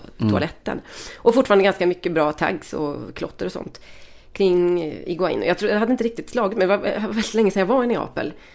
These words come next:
Speaker 2: Eh, det var säkert tio år sedan, så att jag ha-, hade liksom lite grann glömt den där. Och då hade ju oavsett inte det här stora sveket inträffat. Men den där känslan av att just det, ja, det var ju en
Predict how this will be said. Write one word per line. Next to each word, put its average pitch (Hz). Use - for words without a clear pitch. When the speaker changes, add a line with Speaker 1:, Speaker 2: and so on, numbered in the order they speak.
Speaker 2:
Eh, 143
det 151
var 165
säkert -
tio 175
år 226
sedan, -
så 143
att 151
jag 151
ha-, -
hade 160
liksom 135
lite 135
grann 143
glömt 202
den 190
där. -
Och 160
då 165
hade 160
ju -
oavsett 147
inte 139
det 160
här 160
stora -
sveket 151
inträffat. 131
Men 214
den 220
där 170
känslan 190
av 165
att -
just -
det, 151
ja, -
det 180
var 160
ju 156
en 143